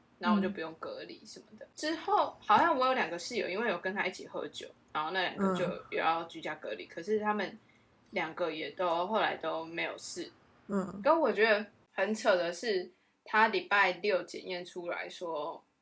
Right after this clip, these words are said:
Speaker 1: 就是中标，然后他马上跟我们讲，然后他下礼拜四就说：“哦，我要回家咯，我要回去宿舍咯，所以如果你们在宿舍里面看到我，就是不要担心哦，就是，对，不要吓到哦。”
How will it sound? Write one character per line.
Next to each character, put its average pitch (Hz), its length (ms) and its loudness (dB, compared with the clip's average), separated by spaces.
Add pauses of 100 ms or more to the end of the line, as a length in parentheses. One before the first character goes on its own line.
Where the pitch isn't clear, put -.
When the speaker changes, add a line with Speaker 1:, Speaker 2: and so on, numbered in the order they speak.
(360)
Speaker 1:
就 170 100 -10
是 160 420 -8 (220)
中 175 240 -2
标， 165 400 -2
然 175 100 0
后 180 60 2
他 190 60 2
马 175 120 -2
上 185 140 -6
跟 175 100 -6
我 170 80 -6
们 - 140 -12
讲， - 160 -12 (400)
然 185 100 0
后 185 80 4
他 214 80 6
下 214 220 4
礼 185 60 4
拜 196 180 2
四 190 160 -8
就 190 140 -4
说 185 200 -2
：“哦， 185 120 4
我 180 120 0
要 185 160 2
回 202 160 -2
家 180 280 4
咯， 180 340 2
我 180 80 -2
要 196 160 2
回 190 120 -2
去 196 220 -6
宿 208 180 -6
舍 196 220 2
咯， 175 200 2
所 208 120 0
以 196 40 0
如 196 100 -4
果 196 80 -2
你 180 80 -4
们 170 100 -8
在 190 260 0 (340)
宿 - 160 -4
舍 214 120 0
里 185 80 2
面 190 140 -2
看 202 180 -2
到 190 120 2
我， 170 300 -2
就 185 120 -8
是 185 320 -2
不 185 80 -2
要 185 340 0 (220)
担 180 200 2
心 190 240 -6
哦， 180 360 -2 (120)
就 - 120 -16
是， 180 260 -6 (220)
对， 185 80 4
不 190 80 0
要 185 100 2
吓 185 220 -2
到 185 260 0
哦。” - 40 -6